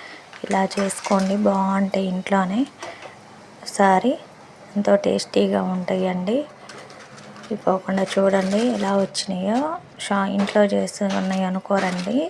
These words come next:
బయట కొన్న మాదిరిగానే ఉంటాయి. ఇలా చేయండి, సూపర్గా వస్తాయి.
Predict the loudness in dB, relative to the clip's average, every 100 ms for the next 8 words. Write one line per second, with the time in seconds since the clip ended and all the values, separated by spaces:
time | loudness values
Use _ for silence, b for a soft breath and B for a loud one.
0 | -6 B B B B -4 -2 0 0 0
1 | 0 -2 -2 2 2 4 2 0 -2 -4
2 | -2 0 2 0 -2 B B B -20 -2
3 | 2 2 2 0 2 0 0 -2 -2 -2
4 | -4 -4 -2 0 -2 -4 -6 -4 -2